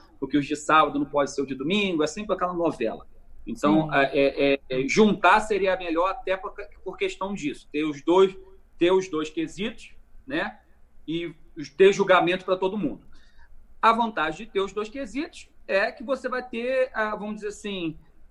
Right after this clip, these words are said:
Speaker 1: a, né, a, a, a, a, a construção de novos casais, a construção de novos coreógrafos de comissão, né, pra, que futuramente pode, pode ir passar pro grupo A,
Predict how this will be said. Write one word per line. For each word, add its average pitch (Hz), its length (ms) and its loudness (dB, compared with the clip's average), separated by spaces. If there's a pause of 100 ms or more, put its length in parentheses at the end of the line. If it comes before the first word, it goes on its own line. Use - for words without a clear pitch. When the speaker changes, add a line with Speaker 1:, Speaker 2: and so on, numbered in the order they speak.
Speaker 1:
a, 151 1300 -4 (1500)
né, 233 100 -6
a, 202 100 4
a, 196 400 -4
a, 196 560 -6 (100)
a, 196 60 -8 (400)
a 185 100 -6
construção 277 960 0
de 269 140 -2
novos 214 500 2
casais, 220 880 -6 (240)
a 165 120 -6
construção 226 720 -8
de 214 120 -6
novos 190 320 0
coreógrafos 180 640 2
de 160 60 -18
comissão, 214 800 -2 (260)
né, 185 180 -2
pra, 190 160 0
que 190 500 0
futuramente 190 640 -2
pode, 175 360 0
pode 175 340 4
ir 175 120 -4
passar 170 420 -2
pro 156 180 -10
grupo 165 340 -4
A, 208 320 0